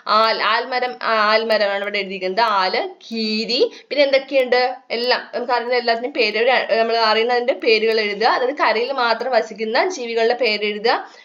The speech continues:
കാക്ക, പശു, ഉറുമ്പ് അല്ലെ? ഇതൊക്കെ എന്താണ്? കരയിൽ മാത്രം വസിക്കുന്നവയാണ് അല്ലെ? കരയിൽ മാത്രം വസിക്കുന്നവയാണ്. ഇതിനെ പിടിച്ച് വെള്ളത്തിലിട്ട് എന്ത് സംഭവിക്കും?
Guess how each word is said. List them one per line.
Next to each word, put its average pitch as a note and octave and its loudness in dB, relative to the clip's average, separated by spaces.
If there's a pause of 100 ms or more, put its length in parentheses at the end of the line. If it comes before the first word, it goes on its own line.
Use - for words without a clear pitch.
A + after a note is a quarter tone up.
(140)
കാക്ക, A3 0 (600)
പശു, A3+ -2 (120)
ഉറുമ്പ് A#3 2 (640)
അല്ലെ? B3+ 2
ഇതൊക്കെ B3 0
എന്താണ്? D4 0
കരയിൽ C4+ 0 (440)
മാത്രം C4+ 2
വസിക്കുന്നവയാണ് A3 0
അല്ലെ? B3+ 2
കരയിൽ A3+ 0
മാത്രം A#3+ -2
വസിക്കുന്നവയാണ്. A3 2
ഇതിനെ C#4 0
പിടിച്ച് C4+ -6
വെള്ളത്തിലിട്ട് B3+ 0
എന്ത് C4 -2
സംഭവിക്കും? C4 -4